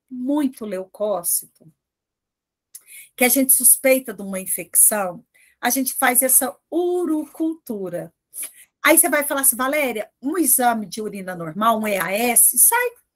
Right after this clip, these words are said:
aí meia hora, se o laboratório quiser." Eu falo "se ele quiser", gente, mas é mentira, tá?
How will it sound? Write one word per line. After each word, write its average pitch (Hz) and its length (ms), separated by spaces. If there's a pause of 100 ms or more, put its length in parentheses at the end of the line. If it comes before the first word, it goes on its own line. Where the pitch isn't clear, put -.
(380)
aí 320 240
meia 359 340
hora, 277 340
se - 280
o 285 100
laboratório 269 680
quiser." 202 480 (1600)
Eu 180 80
falo 208 200
"se - 160
ele 190 140
quiser", 180 380
gente, 165 260
mas 170 160
é 165 80
mentira, 190 680
tá? 185 240